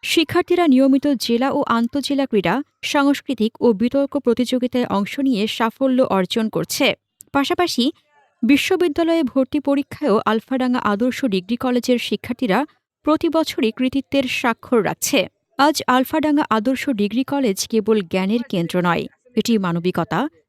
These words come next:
নেতৃত্ব ও দায়িত্বশীল নাগরিক তৈরির এক অনন্য প্রতিষ্ঠান। শিক্ষকদের নিষ্ঠা,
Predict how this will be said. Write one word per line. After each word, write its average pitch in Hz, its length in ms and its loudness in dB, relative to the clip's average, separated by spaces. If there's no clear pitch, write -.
নেতৃত্ব 240 680 2
ও 226 160 2
দায়িত্বশীল 226 680 -4
নাগরিক 214 460 -2
তৈরির 196 380 0
এক 208 300 -4
অনন্য 240 400 2
প্রতিষ্ঠান। 196 720 -2
শিক্ষকদের 285 760 0
নিষ্ঠা, 214 480 0